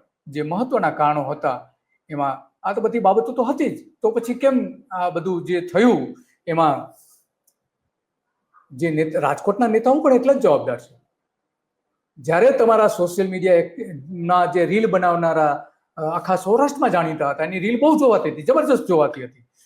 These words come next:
આ બધા જ પ્રકારની આવી, આ પ્રકારના ફોટોગ્રાફ્સ પણ મૂકતા હતા પોતાના સોશિયલ મીડિયામાં. તો ભાજપના નેતાઓના ધ્યાનમાં આ ન આવ્યું એવું બની ન શકે,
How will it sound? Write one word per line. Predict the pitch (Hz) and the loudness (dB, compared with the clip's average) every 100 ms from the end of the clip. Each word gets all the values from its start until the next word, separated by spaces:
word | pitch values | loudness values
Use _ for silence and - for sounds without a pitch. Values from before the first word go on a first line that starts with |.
| _ | _
આ | 180 | -2
બધા | 190 202 262 | 0 2 0
જ | |
પ્રકારની | 254 202 196 | 0 0 0
આવી, | 175 175 | 0 0
આ | 175 | -2
પ્રકારના | 170 190 175 160 | -4 -4 -2 -4
ફોટોગ્રાફ્સ | - 180 202 185 175 - 151 - _ 165 156 | -4 -6 0 0 0 -4 -16 -18 _ -10 -4
પણ | 156 | -4
મૂકતા | 156 156 165 | -4 -2 -2
હતા | 165 180 | 0 -2
પોતાના | 170 175 175 | -4 -4 -6
સોશિયલ | 170 175 202 196 | -6 -10 -8 -6
મીડિયામાં. | 196 208 233 262 - _ _ _ _ _ | 0 2 2 0 -10 _ _ _ _ _
તો | 277 285 254 - - - 127 | 4 6 6 4 -2 -14 -14
ભાજપના | 127 135 156 226 233 277 277 240 | -12 -10 0 0 2 2 4 4
નેતાઓના | 175 170 175 233 247 247 254 | 2 -2 0 4 6 6 4
ધ્યાનમાં | 196 156 160 196 226 196 | 2 -2 -2 0 2 4
આ | 156 165 175 160 | 4 2 2 0
ન | |
આવ્યું | 185 202 202 214 | 2 4 4 0
એવું | 196 214 | 0 -2
બની | 165 254 | -4 -4
ન | 339 | -6
શકે, | - - - | -8 -14 -16